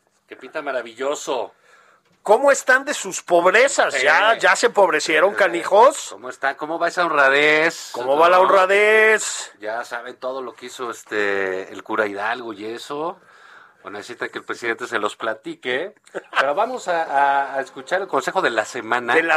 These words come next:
Speaker 2: el consejo de la
Speaker 1: Yo
Speaker 2: semana.
Speaker 1: creo que es casi el del año, ¿no? O sea,
Speaker 2: Sí,
Speaker 1: porque, mira,
Speaker 2: o
Speaker 1: a ver,
Speaker 2: del sexenio.
Speaker 1: vamos a escuchar.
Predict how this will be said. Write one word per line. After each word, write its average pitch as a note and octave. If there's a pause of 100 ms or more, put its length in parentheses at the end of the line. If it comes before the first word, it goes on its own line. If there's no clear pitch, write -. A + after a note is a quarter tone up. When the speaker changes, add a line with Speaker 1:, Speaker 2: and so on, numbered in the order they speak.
Speaker 2:
el G3
consejo G#3+
de D4
la G3+
Speaker 1:
Yo -
Speaker 2:
semana. D#3
Speaker 1:
creo C3
que F#3
es F3+
casi G3+
el F3+
del G2+
año, G2+
¿no? D#3+
O C#3
sea, A2
Speaker 2:
Sí, F3
Speaker 1:
porque, G2+
mira, G2+
Speaker 2:
o F3
Speaker 1:
a -
ver, D3
Speaker 2:
del C#3
sexenio. F3
Speaker 1:
vamos D3
a -
escuchar. A2+